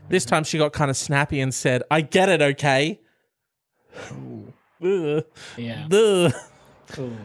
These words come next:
Speaker 1: Um, I felt like something was wrong. <laughs>
Speaker 2: Why? She snapped at
Speaker 1: Yeah.
Speaker 2: you, dog. It's clearly fine.
Speaker 1: God, dude, the perception on this dude.
Speaker 2: Oh.
Speaker 1: Nothing gets by him.
Speaker 2: Nothing, <laughs> nothing slipping through the keeper on this one.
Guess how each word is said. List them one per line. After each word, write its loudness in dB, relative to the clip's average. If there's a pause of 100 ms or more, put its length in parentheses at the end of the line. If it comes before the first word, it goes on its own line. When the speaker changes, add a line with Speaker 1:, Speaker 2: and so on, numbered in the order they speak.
(160)
Speaker 1:
Um, 2
I 0
felt -2
like 0
something -4
was -4
wrong. 0
<laughs> -2
Speaker 2:
Why? 4 (180)
She -2
snapped 0
at 0
Speaker 1:
Yeah. 4
Speaker 2:
you, 0
dog. 0
It's -6
clearly -2
fine. -2
Speaker 1:
God, 2
dude, 0
the 0
perception -2
on -4
this -4
dude. 0
Speaker 2:
Oh. -4 (160)
Speaker 1:
Nothing -2
gets -4
by 0
him. -2 (200)
Speaker 2:
Nothing, -6
<laughs> -6
nothing 2
slipping -2
through 0
the -2
keeper -2
on 0
this -2
one. -10